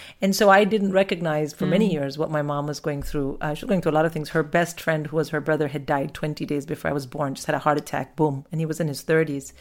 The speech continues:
Speaker 1: So, you know, she was a bit like, "Kook, kook." Anyway, so she got Amma. And Amma was Nepalese. And my mother was like, "You take this baby.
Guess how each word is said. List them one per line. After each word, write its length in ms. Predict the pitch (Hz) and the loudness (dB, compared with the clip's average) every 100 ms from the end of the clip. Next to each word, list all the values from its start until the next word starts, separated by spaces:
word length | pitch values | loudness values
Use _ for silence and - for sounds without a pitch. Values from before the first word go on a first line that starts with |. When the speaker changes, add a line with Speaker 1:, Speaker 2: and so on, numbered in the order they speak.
| - - - - | -20 -20 -20 -8
Speaker 1:
So, 200 | - 180 | -2 2
you 120 | 254 | 4
know, 100 | 180 | 4
she 160 | - 247 | 2 4
was 120 | 226 | 4
a 40 | |
bit 180 | 190 185 | 4 2
like, 240 | 156 156 - | 0 -2 0
"Kook, 180 | 359 349 | 2 2
kook." 220 | 302 - - - | -2 -4 -20 2
Anyway, 340 | 269 247 - - | 6 6 4 0
so 160 | 247 | 0
she 160 | 233 254 | 2 4
got 260 | 226 202 | 6 6
Amma. 340 | 165 147 143 - - - - - - | 4 0 -2 -8 -18 -20 -18 -18 -8
And 160 | - 170 | -2 0
Amma 300 | 185 185 180 | 2 4 4
was 180 | 180 165 | 0 0
Nepalese. 480 | 160 160 156 160 151 | -2 0 0 -2 0
And 160 | 165 | 0
my 80 | 175 | 4
mother 240 | 196 220 208 | 6 6 4
was 120 | 196 | 4
like, 200 | 170 170 | 2 2
"You 160 | 185 | 0
take 260 | 202 185 175 | 0 0 -2
this 140 | 170 | -6
baby. 320 | 165 156 156 | -2 -2 0